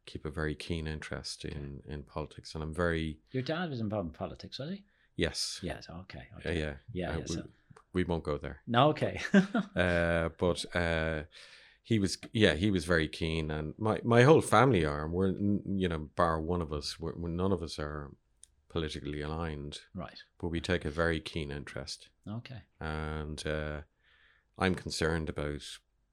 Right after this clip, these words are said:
Speaker 1: where, where that's gonna go.
Speaker 2: Yeah.
Speaker 1: And I'm worried about democracy, as we all are.
Speaker 2: Sure.
Speaker 1: We all have watched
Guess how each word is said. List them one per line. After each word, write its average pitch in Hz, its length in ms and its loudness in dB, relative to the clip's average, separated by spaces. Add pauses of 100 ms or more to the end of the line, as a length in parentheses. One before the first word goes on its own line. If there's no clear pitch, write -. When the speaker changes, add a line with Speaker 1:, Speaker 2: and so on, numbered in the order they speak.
(920)
Speaker 1:
where, 82 600 -2
where 87 160 6
that's 71 280 -6
gonna 69 220 -6
go. 71 400 -2
Speaker 2:
Yeah. 85 100 -10 (240)
Speaker 1:
And 76 520 -6 (240)
I'm 92 120 0
worried 90 220 6
about 73 240 -4
democracy, 71 600 -6
as 78 180 -8
we 76 100 -4
all 69 200 -6
are. 78 320 -6
Speaker 2:
Sure. 120 280 -4 (300)
Speaker 1:
We 90 160 2
all 85 240 4
have 76 160 -6
watched - 580 -8